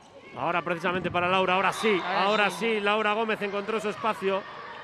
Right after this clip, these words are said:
Speaker 1: La dura vida del pivote que Isabel conoce bien.
Speaker 2: Sí.
Speaker 1: Arañazos,
Speaker 2: De
Speaker 1: algún,
Speaker 2: todo.
Speaker 1: algún mordisco.
Speaker 2: <laughs> Bueno, mm, no
Speaker 1: Bueno.
Speaker 2: he tenido, pero se pueden dar. <laughs>
Speaker 1: Se pueden dar. Y golpes todos los que quieras para llevarte a casa, ¿no? Luego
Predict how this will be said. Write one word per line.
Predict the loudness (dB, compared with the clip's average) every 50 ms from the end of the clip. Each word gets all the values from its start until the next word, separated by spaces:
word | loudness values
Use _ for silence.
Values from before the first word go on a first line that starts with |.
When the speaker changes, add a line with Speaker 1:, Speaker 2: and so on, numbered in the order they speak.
| -14 -16 -16 -16 -16 -16 -14 -10
Speaker 1:
La | -8 -8 -4
dura | -4 -2 -2 -2 -2
vida | -2 -2 -4 -2 0 0 0
del | 0 -2
pivote | -4 -4 -2 -2 -2 -2 -2 -4 -4
que | -2 -2 0 0 0 0 0 -2 -4 -6 -8 -10 -12 -14 -14
Isabel | -10 -6 -4 -4 -2 -2 -4 -4
conoce | -2 -2 -2 -2 -2 -2
bien. | -2 0 -2 -2 -4 -6 -12 -14 -16 -16 -14 -14
Speaker 2:
Sí. | -12 -12 -14 -14 -16 -16 -16 -16 -16 -16 -16 -16 -16 -16 -16 -14 -14 -12
Speaker 1:
Arañazos, | -10 -10 -8 -8 -8 -8 -8 -8 -8 -8 -8 -10 -12 -14 -16 -16 -16 -18 -18 -18 -16 -10
Speaker 2:
De | -8 -8
Speaker 1:
algún, | -6 -4
Speaker 2:
todo. | -4 -4 -2 -2 -4 -6
Speaker 1:
algún | -6 -6 -6 -6 -4
mordisco. | -4 -4 -6 -6 -10 -10 -8 -8 -8 -8 -8 -10 -12 -14
Speaker 2:
<laughs> | -16 -14 -12 -8
Bueno, | -6 -4 -4 -6 -8 -12 -14 -16 -16
mm, | -16 -16 -16 -16 -16 -16 -16 -16 -18 -18 -18 -10
no | -6
Speaker 1:
Bueno. | -2 -2 -2
Speaker 2:
he | -2
tenido, | 0 -2 -2 -2 -4 -4 -4 -4 -2
pero | -2 -2 -2 -2 -4 -4
se | -4 -6 -6
pueden | -4 -4 -4 -4 -4 -4 -4
dar. | -4 -4 -4 -6
<laughs> | -6 -8 -8 -8 -8
Speaker 1:
Se | -8 -6 -2
pueden | -2 0 0 0 -2 -2
dar. | -4 -6 -8 -10 -14 -20 -20 -20 -20 -20 -20 -20 -20 -20 -20 -20 -20 -14 -12
Y | -10
golpes | -8 -6 -8 -4 -2 -2 -2 -2 -2 -4
todos | -6 -6 -6
los | -6 -8
que | -10 -10
quieras | -10 -8 -8 -8 -8
para | -10 -8 -8
llevarte | -6 -6 -6 -8 -8
a | -10
casa, | -10 -10 -10 -10 -8
¿no? | -6
Luego | -4